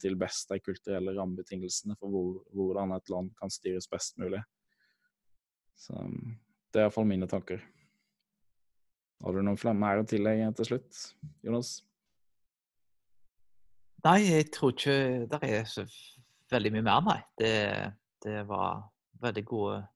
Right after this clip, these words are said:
Speaker 2: gode refleksjoner av deg, og det er jeg jo absolutt helt enig i da. Og jeg tror kanskje egentlig bare at en, eh,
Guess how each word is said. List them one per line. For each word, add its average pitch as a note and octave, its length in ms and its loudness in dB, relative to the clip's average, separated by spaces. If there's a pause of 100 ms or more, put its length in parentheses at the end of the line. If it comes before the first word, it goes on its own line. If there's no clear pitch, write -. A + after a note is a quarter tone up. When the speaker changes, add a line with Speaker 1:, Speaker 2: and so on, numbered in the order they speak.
(640)
Speaker 2:
gode B2+ 240 4
refleksjoner A#2+ 720 2
av G2 200 -2
deg, A2+ 260 6
og G#2+ 180 2 (200)
det - 100 0
er - 160 -4
jeg G2 180 -2
jo G2+ 120 -6 (260)
absolutt A2 380 -2
helt G#2+ 200 0
enig G#2 240 -2
i - 60 -4
da. A#2+ 100 0 (640)
Og - 80 -4
jeg - 80 -6
tror C3 160 -2
kanskje A2+ 280 6
egentlig A#2 280 2
bare F#2+ 220 4
at - 160 0
en, F#2 220 0
eh, E2 240 -6